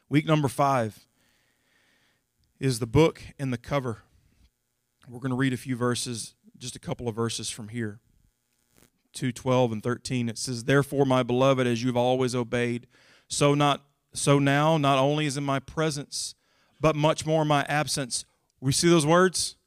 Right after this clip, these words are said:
"Work out" what? "Your own salvation with fear and trembling." We dealt with this, this day, with that day. We'll deal with it a little bit today. People look at that verse and they say,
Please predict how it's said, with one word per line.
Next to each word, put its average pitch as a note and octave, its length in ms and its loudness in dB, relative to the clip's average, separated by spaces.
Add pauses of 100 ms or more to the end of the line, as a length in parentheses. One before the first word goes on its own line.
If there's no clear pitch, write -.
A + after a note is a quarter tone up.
(500)
"Work D#3 480 4 (100)
out" D3+ 400 0 (140)
what? B2+ 460 0 (880)
"Your C3+ 220 4
own D3+ 220 4
salvation D#3+ 680 2
with A2+ 140 -4
fear C#3+ 260 0
and D3 80 -2
trembling." A2+ 400 -4
We B2 80 0
dealt F3+ 240 2
with E3 120 -4
this, E3+ 180 0
this F3 200 2
day, F3+ 360 2
with C#3+ 160 -2
that E3+ 180 0
day. F3+ 240 -2 (340)
We'll B2 100 -6
deal D3 180 6
with E3+ 120 6
it E3+ 40 2
a - 20 4
little D#3 160 0
bit D3+ 180 -4
today. A2+ 380 -6 (840)
People G3+ 280 4
look A3 160 4
at - 80 -8
that A#3 180 6
verse F3+ 280 4
and F3+ 100 0
they D#3+ 80 4
say, D3 400 2